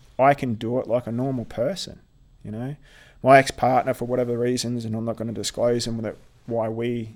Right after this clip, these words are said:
end up going our way, um, you know, we went to my daughter's school, you know, um, to enroll her. Anyway, um, because of the reasons we end up going our way,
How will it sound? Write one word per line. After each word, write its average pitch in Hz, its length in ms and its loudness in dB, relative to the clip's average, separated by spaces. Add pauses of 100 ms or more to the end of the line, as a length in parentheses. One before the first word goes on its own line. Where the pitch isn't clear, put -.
end 117 160 -4
up 98 180 -4
going 113 240 -2
our 127 160 -2
way, 117 320 -4 (1160)
um, 120 580 4 (480)
you 123 80 -4
know, 135 300 2
we 127 160 0
went 131 240 0
to 123 100 -6
my 120 160 -2
daughter's 123 480 0
school, 127 480 -2 (840)
you 107 140 -12
know, 120 420 -6
um, 110 380 -8
to - 140 -6
enroll 123 380 0
her. 110 280 -6 (540)
Anyway, 120 800 0
um, 117 560 -2 (800)
because 139 300 2
of 123 60 2
the 117 60 2
reasons 113 480 -2
we 110 500 -4
end 110 200 -4
up 110 180 -6
going 110 260 -4
our 110 140 -6
way, 123 340 -6